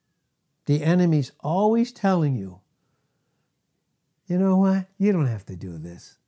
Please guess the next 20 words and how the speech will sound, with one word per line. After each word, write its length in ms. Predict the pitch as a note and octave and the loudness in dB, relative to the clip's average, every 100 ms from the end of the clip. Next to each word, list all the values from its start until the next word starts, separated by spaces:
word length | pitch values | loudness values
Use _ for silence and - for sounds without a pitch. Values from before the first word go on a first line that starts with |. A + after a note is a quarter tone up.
| _ _ _ _ _ _ _ | _ _ _ _ _ _ _
You 80 | D#3+ | -6
know 220 | E3+ E3+ | -4 -2
what? 220 | E3 E3+ E3 | -2 -4 0
You, 140 | F#3+ - | -2 0
you, 200 | F#3+ G#3 | -2 0
you 120 | G#3+ | -4
can 180 | A3+ D#3 | -2 -2
blow 280 | B2+ G2 F#2 | -4 -8 -12
that 160 | E2 D2+ | -16 -14
off." 340 | D2+ D2+ - _ _ _ - - | -14 -16 -20 _ _ _ -20 -2
Okay. 360 | F#3 - A2+ F#2 _ - - _ | -2 0 -8 -8 _ -20 -20 _
Does 180 | D#3+ C#3+ | 4 6
anyone 540 | F3 A3 G#3 G#3+ G#3+ | 6 6 4 4 4
realize, 580 | E3+ F3+ F#3 F#3 F#3+ G3 | 4 4 4 4 2 0
and 140 | D#3+ C#3 | 0 4
do 140 | D3+ | 6
we 160 | D#3+ D#3 | 6 4
all 220 | E3 F#3 | 6 4
realize 440 | F3 F3 E3 D#3+ | 4 4 2 0
together, 460 | - D3 D3 G#2 G2+ | 0 -2 0 -2 -10